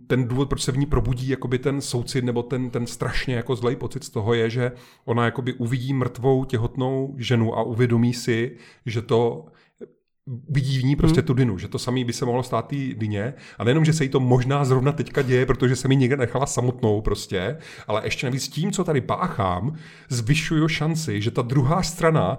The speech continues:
Speaker 1: si
Speaker 2: Hmm.
Speaker 1: mě a Dinu najde a udělá to samý, co jsem teď udělal já. To je jako na tolika úrovních, to pro mě fungovalo jako ten moment, kdy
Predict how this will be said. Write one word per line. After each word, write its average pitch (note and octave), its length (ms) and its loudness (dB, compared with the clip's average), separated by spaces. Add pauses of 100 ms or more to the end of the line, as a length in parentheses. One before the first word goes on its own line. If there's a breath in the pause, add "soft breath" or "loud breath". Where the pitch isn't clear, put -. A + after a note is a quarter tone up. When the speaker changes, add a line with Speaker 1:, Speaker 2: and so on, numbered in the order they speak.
(140 loud breath)
Speaker 1:
si D3 140 4
Speaker 2:
Hmm. C3+ 100 4
Speaker 1:
mě C3+ 180 2
a D#3 140 -2
Dinu C3+ 200 2
najde D3 380 2
a - 120 -4
udělá A2+ 340 2
to A#2 120 -2
samý, A#2+ 300 -2
co B2+ 80 -6
jsem B2 140 -4
teď B2 120 -2
udělal A#2+ 320 0
já. C3 140 -4 (220 loud breath)
To - 80 0
je - 20 6
jako C3+ 160 2
na C#3+ 120 2
tolika E3 400 -4
úrovních, D#3+ 520 0
to C3 100 -2
pro A#2 120 -2
mě C3 120 -2
fungovalo C3+ 540 -2
jako B2 160 0
ten C#3+ 160 -2
moment, B2+ 480 -2 (280 loud breath)
kdy A#2 380 2